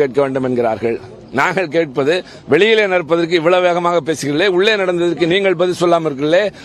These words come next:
அப்போது யார் யாரிடம் மன்னிப்பு கேட்பது என்றுதான் எதிர்க்கட்சி தலைவர் கேட்டார். ஏன் உள்துறை அமைச்சர் வந்து அங்கே ஒரு அறிக்கை தருவதில் என்ன சிரமம், என்ன சங்கடம், என்ன கௌரவ குறைச்சல்? Parliament is supreme. அரசாங்கம் என்பது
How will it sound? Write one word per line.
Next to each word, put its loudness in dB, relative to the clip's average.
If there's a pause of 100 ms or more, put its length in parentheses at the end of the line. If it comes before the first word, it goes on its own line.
அப்போது 2
யார் 2
யாரிடம் 2
மன்னிப்பு 0
கேட்பது 2
என்றுதான் 2
எதிர்க்கட்சி 0
தலைவர் 0
கேட்டார். -6 (680)
ஏன் 0
உள்துறை 2
அமைச்சர் -2
வந்து 2 (300)
அங்கே 2
ஒரு 4
அறிக்கை 2
தருவதில் 2
என்ன 0
சிரமம், 0 (460)
என்ன 2 (120)
சங்கடம், 0 (340)
என்ன 0 (100)
கௌரவ 2
குறைச்சல்? 0 (1040)
Parliament 2
is -4 (140)
supreme. 2 (1000)
அரசாங்கம் 0
என்பது 0